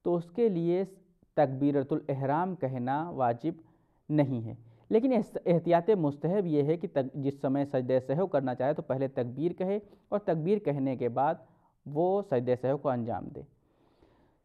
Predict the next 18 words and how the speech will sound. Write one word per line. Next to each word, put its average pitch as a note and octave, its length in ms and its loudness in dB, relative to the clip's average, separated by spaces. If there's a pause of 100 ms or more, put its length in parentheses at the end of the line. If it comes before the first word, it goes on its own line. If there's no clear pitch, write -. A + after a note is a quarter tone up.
(120)
सजदे C4+ 320 2
सहव C4 420 2 (180)
कई A#3 200 6
प्रकार D#3 440 6
के F3 120 0
हो E3+ 180 2
सकते C3 320 -6
हैं C3 160 -4
नमाज A#2 320 -2 (120)
में, G#2+ 80 -10 (380)
यानी F3+ 140 -2
कुछ A3 400 0
सजदे, D#3 360 2 (220)
कुछ F3+ 200 2
स्थान C#3 400 -2
ऐसे A#2+ 280 -2
होते F3+ 300 -4
हैं E3+ 240 -6